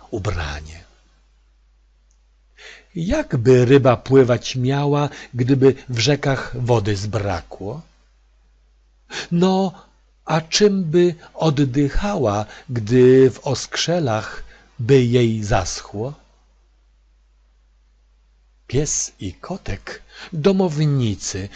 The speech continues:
z gruntu super kanapowce. Pies przy spodniach lub spódnicy, kot na łowy biega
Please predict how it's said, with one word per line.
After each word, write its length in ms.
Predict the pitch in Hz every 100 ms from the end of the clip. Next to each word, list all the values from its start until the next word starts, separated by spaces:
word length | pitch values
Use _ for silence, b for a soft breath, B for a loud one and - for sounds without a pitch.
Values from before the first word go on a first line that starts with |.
| B
z 140 | 143
gruntu 480 | 127 151 160 156 143
super 580 | 120 - 139 131 120 117 B B
kanapowce. 800 | - 117 107 151 143 - - - _ _ _ _ _ _ _ _ _ _
Pies 500 | - 147 - - - B B
przy 220 | - - 156
spodniach 760 | - 180 139 113 117 135 - -
lub 300 | 135 143 - b b b
spódnicy, 1040 | - - 208 208 190 180 143 104 - 95 - _ _
kot 560 | - 170 160 101 - - _ _ -
na 260 | 160 170
łowy 440 | 165 180 190 127 101
biega 520 | 92 104 95 98 92